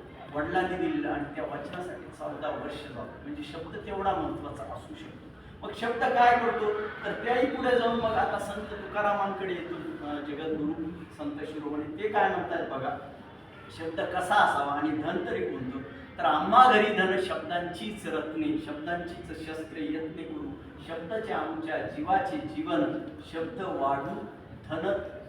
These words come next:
जनन." म्हणजे शब्द वाटू, लोकांना काय वाटायचं, धन माझ्याकडे कोणतं आहे? शब्द. माझ्या जरी घरी आले तर माझ्याकडे पैशाचे कपाट कमी दिसते तुम्हाला, पुस्तकाचे दिसते.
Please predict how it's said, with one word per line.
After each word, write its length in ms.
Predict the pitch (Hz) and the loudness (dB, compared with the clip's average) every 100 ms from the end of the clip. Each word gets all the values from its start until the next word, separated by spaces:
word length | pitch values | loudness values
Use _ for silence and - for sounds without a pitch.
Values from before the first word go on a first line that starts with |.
| - 180 | -12 -10
जनन." 560 | 165 143 139 - - - - - - - | -4 -2 0 0 -4 -6 -10 -14 -18 -16
म्हणजे 180 | - 123 143 | -12 -10 -6
शब्द 500 | 151 156 180 175 - | -6 -4 -2 -2 4
वाटू, 320 | 156 156 156 - - - | 4 4 -2 -8 -10 -8
लोकांना 340 | 147 180 180 | -6 -4 -2
काय 240 | 180 180 190 | 0 2 6
वाटायचं, 380 | 190 190 190 - | 6 4 -2 -2
धन 160 | 160 165 | -2 0
माझ्याकडे 460 | 190 196 226 - - | 2 2 0 0 -2
कोणतं 320 | 185 339 - | -2 -4 -4
आहे? 100 | - - - - - - | -4 -6 -14 -16 -16 -14
शब्द. 440 | - - - - - | -12 -10 -10 -10 -4
माझ्या 220 | 156 165 | 0 2
जरी 300 | 190 208 214 | 2 2 2
घरी 200 | - 180 | 2 6
आले 320 | 196 190 208 202 | 6 6 4 2
तर 60 | |
माझ्याकडे 320 | 196 190 202 | 0 0 -2
पैशाचे 500 | 202 202 - 202 202 | -4 -2 -2 -4 -6
कपाट 200 | 202 196 | -6 -4
कमी 260 | - 440 214 | -6 -4 -6
दिसते 380 | 208 - - - | -6 -8 -10 -8
तुम्हाला, 240 | 160 160 | -6 -4
पुस्तकाचे 580 | - - - - - 311 | -4 -6 -8 -8 -6 -6
दिसते. 440 | 311 - - - | -6 -6 -8 -12